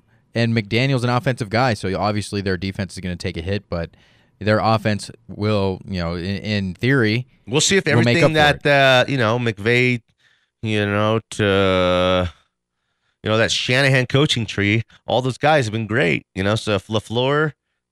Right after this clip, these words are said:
Speaker 2: Kyle Shanahan, McVay, we'll see if Mike McDaniel's just the, you know, ugly duckling who just needed an opportunity to be beautiful.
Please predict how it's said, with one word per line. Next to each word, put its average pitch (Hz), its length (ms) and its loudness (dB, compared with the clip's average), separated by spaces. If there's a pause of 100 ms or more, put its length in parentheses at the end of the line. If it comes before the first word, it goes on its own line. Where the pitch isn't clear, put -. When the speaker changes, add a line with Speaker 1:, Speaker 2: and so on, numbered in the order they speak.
(140)
Speaker 2:
Kyle 123 260 2
Shanahan, 123 560 -2
McVay, 123 320 -2
we'll 110 100 -2
see 123 180 -6
if 120 120 -6
Mike 113 160 -2
McDaniel's 117 460 -4
just - 280 -10
the, 98 280 -4
you 113 80 -2
know, 95 220 -2 (320)
ugly 104 260 -4
duckling 98 420 -4
who 95 80 -8
just 95 180 -16
needed 107 220 -2
an 101 140 0
opportunity 104 680 -2 (280)
to - 100 -10 (100)
be 131 280 -6
beautiful. 82 640 -10